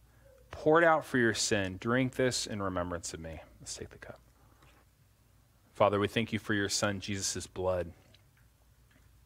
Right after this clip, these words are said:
His blood can wash the foulest clean.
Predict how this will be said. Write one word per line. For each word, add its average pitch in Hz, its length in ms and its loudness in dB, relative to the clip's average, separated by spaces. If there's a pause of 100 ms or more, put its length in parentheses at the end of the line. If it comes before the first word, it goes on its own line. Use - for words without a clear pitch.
(420)
His 117 320 2
blood 120 580 4
can 107 360 0
wash 104 500 4
the 107 180 -2
foulest 104 840 0
clean. 90 480 -10